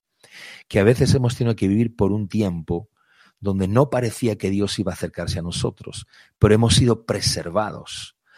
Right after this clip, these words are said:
para que después un día Dios acercándose a nosotros y mencionando nuestro nombre, nosotros hayamos sido salvos. Por eso todo,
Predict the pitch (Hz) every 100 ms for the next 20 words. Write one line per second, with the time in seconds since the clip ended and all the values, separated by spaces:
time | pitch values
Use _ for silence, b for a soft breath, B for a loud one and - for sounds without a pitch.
0 | b 104 101 - 98 95 127 120 131 120
1 | 123 104 107 110 101 - 90 - 117 143
2 | 127 113 92 - 110 - - - 107 101
3 | 98 92 104 131 127 117 - 104 104 87
4 | 87 b b b - - 98 104 98 92
5 | 87 - 85 - - 113 95 69 - -
6 | B B B _ 107 113 110 - - 160
7 | 135 90